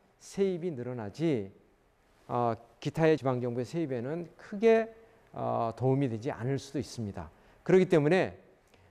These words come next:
어, 세원이 없는 지방정부에게는 지방재정 확충에 현재 있는 국세를 지방세로 양도를 한다, 아, 지방세로 이양을 한다 할지라도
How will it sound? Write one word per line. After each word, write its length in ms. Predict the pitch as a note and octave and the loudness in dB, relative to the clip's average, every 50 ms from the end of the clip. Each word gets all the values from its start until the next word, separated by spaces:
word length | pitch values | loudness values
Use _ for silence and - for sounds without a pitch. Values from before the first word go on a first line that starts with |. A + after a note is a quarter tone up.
| _ _ | _ _
어, 340 | - C3 B2+ B2 B2 B2 B2+ | -10 -6 -4 -4 -2 -2 -4
세원이 600 | - - - - A#3 B3+ B3+ B3+ B3+ B3+ B3+ C4 B3 | -4 -2 0 2 4 6 6 6 4 4 2 0 0
없는 360 | E3+ D#3+ E3+ G3+ A3 A3+ F#3+ | 0 -2 -2 -2 -4 -4 -4
지방정부에게는 1400 | - D3+ D3+ E3 D#3 D#3+ D3 D3 C#3+ C3+ B2+ A2+ A#2+ A#2+ B2 B2+ - - A#2 B2 B2+ B2 C#3 E3 F#3 F#3+ F3+ - - _ _ _ _ _ | -6 -8 -8 -8 -8 -8 -8 -10 -10 -10 -10 -12 -12 -12 -12 -12 -12 -12 -12 -10 -8 -8 -8 -8 -8 -10 -10 -14 -18 _ _ _ _ _
지방재정 1000 | - - C3+ C#3+ E3+ F#3 G3+ G3+ F3 E3+ D#3+ C3+ D#3+ D#3+ D#3 D#3 D3+ D3+ D3 C3+ | -12 -4 0 2 4 4 4 4 4 2 2 4 4 4 4 2 2 -2 -6 -8
확충에 720 | - F#3 - - - A3+ F#3+ C#3 A#2 B2 D3 D3+ A#2+ F2+ - - _ _ _ _ _ | -12 -14 -12 -6 -2 -2 0 0 0 0 -2 -2 -4 -6 -10 -16 _ _ _ _ _
현재 420 | _ - E3+ F3 E3 D#3 E3+ D#3+ D3+ | _ -6 -6 -4 -2 0 2 2 2
있는 460 | C#3+ C#3+ C#3+ D#3+ F#3+ G#3+ A3+ A3+ A3+ - - - - _ _ _ _ _ - | 0 0 0 0 2 2 0 -2 -4 -10 -16 -20 -20 _ _ _ _ _ -10
국세를 640 | - B2+ A2+ - - E3 D3+ D3+ E3+ G#3 G3 D#3 - | -8 -8 -8 -2 4 6 6 8 8 6 6 4 0
지방세로 640 | - - B2+ D3 C#3 C3+ - - C#3+ C#3+ D3 D3 | -6 -4 -2 -2 -2 -2 -2 -4 -4 -4 -4 -4
양도를 480 | C#3 B2 A2+ B2 C3 B2 C#3 D3 D#3+ D3+ | -4 -4 -4 -4 -4 -2 -2 -2 -2 -2
한다, 300 | E3+ G3 F#3+ F#3+ E3 - - | -4 -4 -2 -4 -4 -4 -8
아, 100 | A2 G#2 _ - _ | -16 -16 _ -20 _
지방세로 560 | - - B2+ D3+ D3+ D3 - D#3 E3 D#3+ E3+ - | -10 -2 2 2 2 2 2 0 0 0 0 0
이양을 460 | - E3 F3 G3+ G3 F#3+ G3 F#3 F3+ | 0 2 4 4 4 4 2 0 -2
한다 180 | G#3 G3+ G3 | -2 -4 -2
할지라도 720 | G3+ G#3 G3 - F3+ D#3 D3+ C#3 C3+ F3+ G3+ G#3 G3+ - | -4 -4 -4 -6 -4 -4 -4 -2 -2 -2 -2 -2 -4 -8